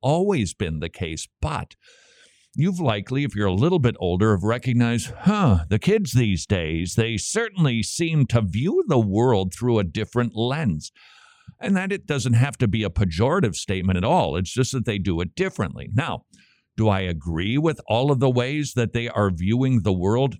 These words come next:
No. But one thing that I learned from studying the whippersnappers is, you know, there's some stuff about them that's really good. Huh.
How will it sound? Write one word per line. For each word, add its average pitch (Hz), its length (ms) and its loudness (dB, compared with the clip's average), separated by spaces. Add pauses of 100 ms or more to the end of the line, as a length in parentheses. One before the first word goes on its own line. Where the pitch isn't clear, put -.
No. 87 760 2 (840)
But 185 420 -4 (1000)
one 165 320 2
thing 180 240 -2
that 160 120 -2
I 165 140 -4
learned 87 520 0
from 120 200 2
studying 104 720 0 (320)
the 113 180 2
whippersnappers 101 1080 0
is, 110 360 0
you 123 100 0
know, 151 100 -2
there's 175 200 -2
some 131 120 0
stuff 226 300 -2 (140)
about 381 220 -2
them 113 180 2
that's 104 180 0
really 90 240 0
good. 127 460 -2 (720)
Huh. 247 240 0